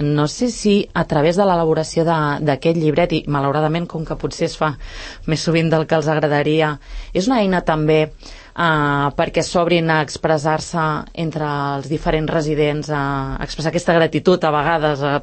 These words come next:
per un simple gest, per una simple acció. No sé si, si ha desencadenat potser això de dir, abans que no sigui massa tard, abans que no sigui un text en un paper que ell ja no pugui, eh, o ella ja no pugui llegir,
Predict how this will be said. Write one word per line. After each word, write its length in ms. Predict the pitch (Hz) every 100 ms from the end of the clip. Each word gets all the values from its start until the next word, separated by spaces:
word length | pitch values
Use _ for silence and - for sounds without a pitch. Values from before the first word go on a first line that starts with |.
| -
per 100 | 147
un 80 | 165
simple 260 | 165 156 139
gest, 300 | 160 156 -
per 100 | 139
una 160 | 147 151
simple 360 | - 147 143 143
acció. 260 | 135 -
No 80 | 139
sé 160 | 139 165
si, 300 | - 165 147 - - -
si 180 | - 196
ha 60 | 175
desencadenat 640 | 165 180 170 170 160 156
potser 320 | - 147 165
això 220 | 151 160 143
de 120 | 147
dir, 160 | 139 - - -
abans 220 | - 165 -
que 80 |
no 60 | 202
sigui 180 | - 165
massa 220 | 156 147 151
tard, 180 | 170
abans 220 | 165 160 -
que 140 | 190 160 - - - - - -
no 100 | 165
sigui 200 | 190 202
un 140 | 170
text 200 | 185 180 170
en 60 |
un 100 | 175
paper 260 | 160 165 165
que 160 | 165
ell 100 | 156
ja 120 | 156 170
no 120 | 151
pugui, 240 | 170 151 -
eh, 100 | 156
o 80 | 151
ella 140 | 160 151
ja 120 | 139 156
no 80 |
pugui 180 | 151 170
llegir, 380 | 156 139 147 196